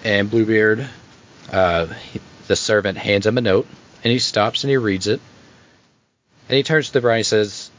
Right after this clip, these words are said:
"I'm sorry, my dear, our wedding night is going to have to wait. I have business that I must attend to. Uh, I will leave. I will be back in a few days." Uh, and he hands, he hands the bride a, key, a ring of keys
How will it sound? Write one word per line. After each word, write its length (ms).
"I'm 220
sorry, 260
my 140
dear, 200
our 180
wedding 280
night 240
is 140
going 160
to 80
have 120
to 80
wait. 360
I 220
have 180
business 360
that 100
I 80
must 240
attend 360
to. 440
Uh, 360
I 60
will 180
leave. 380
I 120
will 120
be 120
back 360
in 120
a 100
few 260
days." 560
Uh, 360
and 100
he 80
hands, 520
he 160
hands 280
the 60
bride 260
a, 140
key, 200
a 160
ring 260
of 100
keys 460